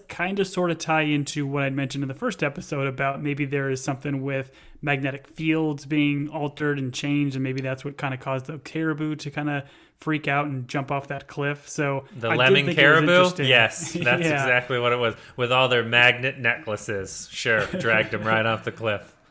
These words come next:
Speaker 1: But yeah, I mean, like, the core is what ultimately controls, like, our magnetic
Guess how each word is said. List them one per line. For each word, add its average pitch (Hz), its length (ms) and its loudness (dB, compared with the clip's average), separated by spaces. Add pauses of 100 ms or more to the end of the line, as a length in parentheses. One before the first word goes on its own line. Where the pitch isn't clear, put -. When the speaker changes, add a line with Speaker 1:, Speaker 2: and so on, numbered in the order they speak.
(460)
Speaker 1:
But 160 300 0
yeah, 180 220 4
I 156 80 2
mean, 156 140 2
like, 147 300 -2
the 139 360 -8
core 160 360 4
is 143 140 0
what 139 400 -4
ultimately 143 380 -6
controls, 139 680 -8
like, 135 160 -4
our 139 140 -4
magnetic 131 580 -6